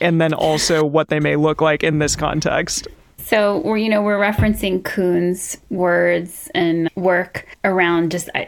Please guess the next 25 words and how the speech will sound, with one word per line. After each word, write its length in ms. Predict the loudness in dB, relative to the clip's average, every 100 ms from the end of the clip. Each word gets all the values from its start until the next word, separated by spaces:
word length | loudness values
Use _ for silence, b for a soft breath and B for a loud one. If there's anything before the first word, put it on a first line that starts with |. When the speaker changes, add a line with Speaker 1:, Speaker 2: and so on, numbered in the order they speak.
| -4
Speaker 2:
using 320 | -2 0 0
the 80 | 0
phrase 380 | -2 -2 -2 -4
paradigm 560 | -4 -2 -2 -2 0
and 140 | -2 -2
paradigm 500 | -4 -2 -2 -2 -6
shifts. 720 | -8 -6 -6 -8 -16 -18 -20 -8
And 160 | -8
so 100 | -8 -10
paradigms 680 | -6 -4 -2 0 0 -2
would 200 | -6 -8
be 180 | -4 -4
sort 200 | -2 -2
of 100 | 0
a 80 | -2
synonym 540 | -2 -2 0 0 0
for 180 | -2 -4
our 200 | -2 0 0
worldview, 1040 | 0 0 0 -4 -4 0 0 2 0 -2 -8 _
the 100 | -4
lens 460 | -2 0 2 0 -2
that 200 | -4 -2
we 120 | -2
look 260 | 0 -2 -8
through 540 | -6 -2 0 0 -2